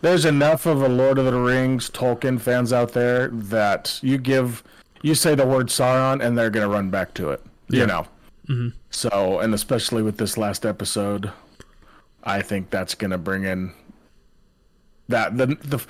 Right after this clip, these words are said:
Speaker 1: the first episode of the second season, I wanna say is gonna be the most watched episode of the series yet, you know?
Speaker 2: Wait, you think episode
Speaker 1: I
Speaker 2: one of
Speaker 1: think
Speaker 2: next season?
Speaker 1: Of the next season, it's
Speaker 2: Okay.
Speaker 1: gonna probably have the most viewed.
Speaker 2: Ooh,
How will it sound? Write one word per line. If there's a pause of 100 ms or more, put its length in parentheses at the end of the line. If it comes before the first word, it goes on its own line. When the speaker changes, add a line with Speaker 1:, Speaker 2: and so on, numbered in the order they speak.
(240)
Speaker 1:
the
first
episode
of
the
second
season,
I
wanna
say
is
gonna
be (100)
the
most
watched
episode (120)
of
the
series
yet,
you
know? (240)
Speaker 2:
Wait,
you
think
episode
Speaker 1:
I
Speaker 2:
one
of
Speaker 1:
think
Speaker 2:
next
season? (720)
Speaker 1:
Of
the
next
season,
it's
Speaker 2:
Okay.
Speaker 1:
gonna
probably
have
the
most
viewed. (540)
Speaker 2:
Ooh,